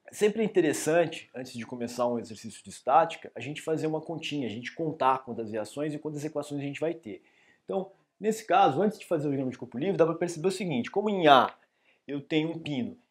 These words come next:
e em C eu tenho um pino, cada um desses pinos eu tenho duas reações. Eu tenho uma reação pra restringir o movimento horizontal e movimento vertical, tanto em A quanto em C. Ou seja, só de reações de apoio eu vou ter quatro reações.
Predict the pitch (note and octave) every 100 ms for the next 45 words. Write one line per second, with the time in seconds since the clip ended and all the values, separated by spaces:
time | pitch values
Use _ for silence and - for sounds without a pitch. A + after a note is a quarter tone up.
0 | _ D#3 D#3 - C#3 B2 A2 - A#2+ A#2
1 | G3 F3+ A2 G#2 _ _ _ _ _ -
2 | A3 G#3+ F#3+ F#3+ E3+ F#3 G3+ F#3+ G3 F#3+
3 | D#3+ F#3+ G3 G3 - C#3+ G#2+ A2 - C#3
4 | C3+ C#3 B2+ D3 B2+ B2+ B2+ C3 A2+ A#2+
5 | A#2 A2+ A#2 A2+ B2+ A#2+ D3 D3 D#3+ E3+
6 | C#3 A#2+ A#2 - B2+ - - C#3+ D3+ C#3
7 | - _ _ _ - G3 G3 G3+ F3+ D3+
8 | F#3+ - _ _ F3 E3+ F#3+ - - G#2+
9 | D#2+ - A#2+ G2+ F#2+ - G#3+ A#3 F#3 E3
10 | D3+ - C#3 C#3 - G3 E3+ C3+ E3 F3
11 | - F#3 F#3+ - F#3+ - _ _ F#3+ F#3
12 | C3 G2 -